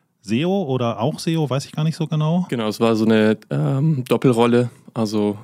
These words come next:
Speaker 2: seo und, ähm, dadurch, dass auch gerade vor fünf Jahren das ganze Thema Amazon-Marketing noch gar nicht so weit war, glaub ich, oder wage ich mal zu be-, zu behaupten, ähm, wie es heute ist,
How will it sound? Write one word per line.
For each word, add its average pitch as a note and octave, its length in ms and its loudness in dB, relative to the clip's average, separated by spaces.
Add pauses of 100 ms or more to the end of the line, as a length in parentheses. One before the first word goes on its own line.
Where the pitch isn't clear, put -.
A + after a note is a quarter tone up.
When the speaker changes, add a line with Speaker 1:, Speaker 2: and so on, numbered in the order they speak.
(100)
Speaker 2:
seo C3 680 2
und, A2+ 460 0
ähm, G#2 480 0
dadurch, G#2+ 340 2
dass - 340 -2
auch - 200 -6
gerade G#2+ 200 0
vor A2 160 -4
fünf B2+ 300 -2
Jahren B2 360 2
das A#2 120 -2
ganze A2+ 240 -2
Thema A2 260 0
Amazon-Marketing A2+ 920 -2 (380)
noch A2 140 -4
gar A#2 80 2
nicht A#2 140 2
so B2 180 2
weit B2+ 220 2
war, A#2+ 240 2
glaub A#2 300 0
ich, - 340 -4
oder G#2 300 -2 (140)
wage A#2+ 220 0
ich A2+ 100 -2
mal A#2 140 0
zu - 160 -12
be-, A2 240 -2
zu - 200 -10
behaupten, A2+ 680 0
ähm, G#2 540 -2
wie G#2+ 60 0
es - 120 -4
heute D3+ 220 2
ist, B2 340 0